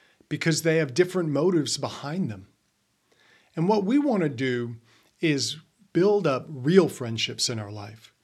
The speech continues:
Now, one of the most common friends we have as men is what Stephen Mansfield calls rust friends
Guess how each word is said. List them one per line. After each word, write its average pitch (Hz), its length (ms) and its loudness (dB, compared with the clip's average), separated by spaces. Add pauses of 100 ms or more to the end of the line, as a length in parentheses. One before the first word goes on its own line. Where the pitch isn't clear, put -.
(560)
Now, 165 80 4
one 220 160 6
of 240 60 0
the 208 60 2
most 165 220 0
common 240 400 -2
friends 151 320 0
we 139 120 -2
have 127 200 -2
as 117 160 -4
men 127 460 0
is 127 440 -4 (240)
what 139 160 -2
Stephen 160 360 2
Mansfield 143 560 -2
calls 117 440 -6
rust 135 400 -2
friends 101 680 -8